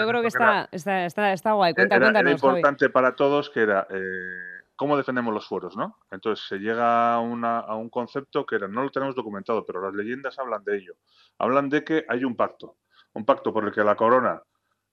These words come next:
Speaker 1: eh, los vizcaínos, digamos, aceptan la corona,
Speaker 2: Sí.
Speaker 1: siempre y cuando la corona acepte los fueros, ¿no?
Speaker 2: Claro.
Speaker 1: Entonces, en todo este concepto intentan explicar cómo ocurrió todo eso y entonces sale el tema de,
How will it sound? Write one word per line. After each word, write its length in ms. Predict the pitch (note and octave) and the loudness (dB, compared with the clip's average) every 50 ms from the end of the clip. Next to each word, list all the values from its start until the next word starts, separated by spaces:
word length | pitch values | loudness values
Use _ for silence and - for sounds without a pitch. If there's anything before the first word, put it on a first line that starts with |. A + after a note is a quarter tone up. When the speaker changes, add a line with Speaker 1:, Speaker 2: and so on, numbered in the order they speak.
| - A2+ | -2 0
Speaker 1:
eh, 540 | G#2+ G#2 G2+ G2+ G2 G2 G2 F#2+ F#2+ G2+ - G2+ | 2 2 2 2 2 2 2 2 0 0 0 0
los 160 | G#2 G#2 G2+ | -2 -2 -2
vizcaínos, 520 | A2 G#2+ - - A#2 A#2 B2 A#2 G#2+ G2 | -4 -4 -2 0 0 2 2 0 0 -2
digamos, 320 | A2 G#2 A#2 B2 A2+ - - | -2 -2 0 -2 -2 -4 -6
aceptan 320 | - G#2 G2+ - A#2+ A2 | -8 -8 -6 -4 -4 -2
la 120 | A2 A2+ | -2 -2
corona, 400 | - B2 B2 C3+ C#3+ D#3 F#3 A3+ - | 0 0 0 0 0 0 -2 -4 -6
Speaker 2:
Sí. 260 | - - E3+ F#3 A#3 A3+ - - - - - - - - | -12 -12 -10 -10 -10 -12 -16 -18 -18 -18 -18 -20 -16 -8
Speaker 1:
siempre 320 | - - B2+ A#2+ C3 C3 | -4 -2 0 2 4 4
y 20 | B2 | 4
cuando 520 | - B2+ B2+ B2+ C3 D#3+ G#3 - - _ _ - | 4 4 4 4 2 0 0 -2 -6 _ _ -4
la 120 | G2 F2+ | -4 -2
corona 400 | - G#2+ G#2+ G#2 A#2 D#3 - - | 0 0 2 2 2 0 0 -2
acepte 320 | - - - G#2+ F#2 - F#2 | -4 -4 -2 -2 0 0 0
los 160 | F2 E2+ - | -2 -2 0
fueros, 360 | - G#2+ F2+ F2 D#2+ - - - | 0 0 2 2 -2 -4 -4 -2
¿no? 60 | D#3+ | -2
Speaker 2:
Claro. 160 | C#3 C#3+ - - - - - | -2 -4 -8 -16 -20 -20 -20
Speaker 1:
Entonces, 260 | _ - B2+ A2 - A2+ | _ -2 0 0 0 -2
en 140 | G2+ F#2+ | -4 0
todo 200 | - C#3+ C#3+ D3 | 2 2 2 2
este 160 | D#3+ - - D#3 | 2 0 0 2
concepto 480 | - D#3+ D3+ - - F#3 F#3 - D3+ | 2 2 2 2 0 0 2 0 -2
intentan 320 | A#2+ A2 C#3 C#3 C3 C#3 C#3+ | 0 0 0 0 0 0 -2
explicar 600 | C#3 - - D3 C#3 C3 - F3 D#3 C3+ - - | -2 -4 -4 -4 -4 0 2 2 2 2 2 -2
cómo 720 | - B2 B2+ C3+ C3+ C3+ C3+ C3+ C3+ C3+ C3 C3 C3 C3 | -4 -4 -4 -2 -2 -2 -2 0 0 -2 -2 -2 -2 -2
ocurrió 360 | C3 B2+ C#3 C3+ B2+ C#3 C3+ C3+ | -2 -2 0 2 2 2 2 4
todo 240 | - D3 C#3+ D#3 | 4 4 6 6
eso 280 | D#3+ D3+ - F#3+ G3 F3 | 4 2 0 -4 -4 -4
y 60 | A#2+ | -6
entonces 280 | G#2+ - A#2 A#2 A2 - | -6 -2 -2 -2 -2 -2
sale 180 | - A#2+ A#2 A#2 | 0 0 0 0
el 100 | A#2 - | -2 -2
tema 260 | - B2 B2+ C#3 C3+ | -6 -6 -6 -6 -6
de, 360 | A2+ F#2+ F2+ F2+ F2+ F2 F2 | -6 -6 -6 -6 -8 -10 -12